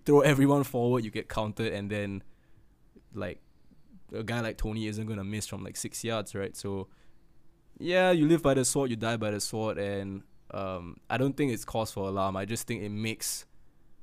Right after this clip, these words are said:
from a neutral, not neutral, but from, like, a, a non-City fan perspective, it's exciting lah, because we need to see, like, some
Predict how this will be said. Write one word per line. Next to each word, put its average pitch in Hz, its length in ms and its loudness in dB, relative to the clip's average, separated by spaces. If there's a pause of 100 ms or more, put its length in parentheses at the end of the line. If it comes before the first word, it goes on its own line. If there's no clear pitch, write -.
(480)
from 147 280 2
a 143 80 6
neutral, 139 440 2
not 120 180 -2
neutral, 101 320 -8
but 101 160 -8
from, 117 220 -4
like, 117 260 -4 (1000)
a, 117 220 0
a 127 80 -2
non-City 147 560 2
fan 139 200 0
perspective, 110 500 -4
it's 101 140 -4
exciting 120 460 -4
lah, 143 120 2
because 104 560 -6 (720)
we 107 260 -2
need 147 340 2
to 123 100 -4
see, 127 300 0
like, 104 280 -2 (180)
some 117 640 -2